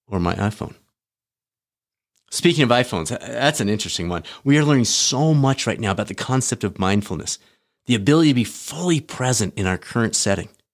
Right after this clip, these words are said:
The phone in my hand signals exactly the opposite, both to me and those around me. Studies have shown that simply having the phone in view, not even touching it, reduces the engagement in conversations. Phone in hand means our minds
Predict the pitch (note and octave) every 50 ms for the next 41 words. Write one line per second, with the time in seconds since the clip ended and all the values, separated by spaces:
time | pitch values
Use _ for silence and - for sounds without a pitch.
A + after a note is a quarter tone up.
0 | _ _ _ _ _ _ _ _ _ _ _ _ _ - G2+ - - - C#3+ D#3
1 | F3+ E3+ D3+ B2+ G#2+ G2 G2 G#2+ C#3+ D3 D3 C3+ A2+ - - - A#2+ G#2+ A2+ G#2+
2 | F#2+ - - - _ - G2+ - A2 A2+ - - G2+ F2 E2 E2 E2+ A2+ D3 -
3 | - - - - _ _ _ _ _ _ _ - D3+ - _ E3+ F3+ A3 A3 A3
4 | - F#3 D#3 D#3 F3+ F#3 F3 D3+ D3 E3 F#3 E3+ E3 D#3 C3 C#3 B2+ D3 E3+ F3
5 | D3+ F#2+ D#2 - - - - - - - F#3 G3 G#3 G3+ C#3+ D#3+ B2+ - - C#3+
6 | D3+ D#3+ D3 B2+ - - - - - F#3+ F#3+ - G3+ F#3+ C#3+ B2+ D3+ C3+ C#3+ D3+
7 | D3 C3 - - C#3+ C#3 C#3 C#3 - - - C3+ B2+ A#2+ A2+ A2+ A2 A2 D3+ G3
8 | A#3+ C4+ D4+ C4+ D#3+ - - - _ _ _ _ _ _ _ _ - F3+ G#3+ B3
9 | C4 B3 - - B3+ C#4 - D4 A3+ A#2+ - - _ _ _ _ _ _ _ _
10 | _ _ _ _ _ _ _ - A#2 G#2+ F#2+ G2 A#2+ C3 B2+ - - C3+ B2+ -
11 | C#3 C3 B2+ C3 A#2+ - A2+ F#2+ F#2 F2 - E2+ - - - - F#2 E2+ D#2 D2
12 | - - D#2 - - - - - - - _ _ _ _ _ _ _ _ _ _
13 | _ _ _ _ _ _ _ - - - - C#3+ E3 F3+ F3+ F3 D#3 D3+ E3 C#3+
14 | A#2 F#2+ E2 E2 F2 F#2 F#2 F#2+ - F#2+ F2 F2 F2+ F#2+ A#2 C3+ C#3+ D#3+ F3+ G3+
15 | G3+ G3+ -